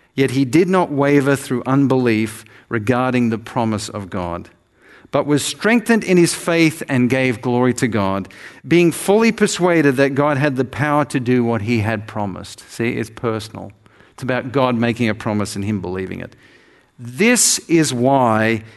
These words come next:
it was credited to him as righteousness. Abraham's faith becomes his righteousness.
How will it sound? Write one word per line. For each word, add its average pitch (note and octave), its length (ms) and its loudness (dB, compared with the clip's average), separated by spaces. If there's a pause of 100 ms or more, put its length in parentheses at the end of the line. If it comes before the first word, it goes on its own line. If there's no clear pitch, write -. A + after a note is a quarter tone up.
(180)
it C3 140 0
was A#2+ 220 -4
credited A2 760 -4
to A2+ 200 -10
him F#2+ 500 -8 (420)
as G2 520 -6 (240)
righteousness. F#2+ 1000 -14 (1300)
Abraham's D3+ 680 2
faith A2+ 680 -4 (460)
becomes A2+ 840 -4 (240)
his G#2+ 220 -6
righteousness. G2 840 -12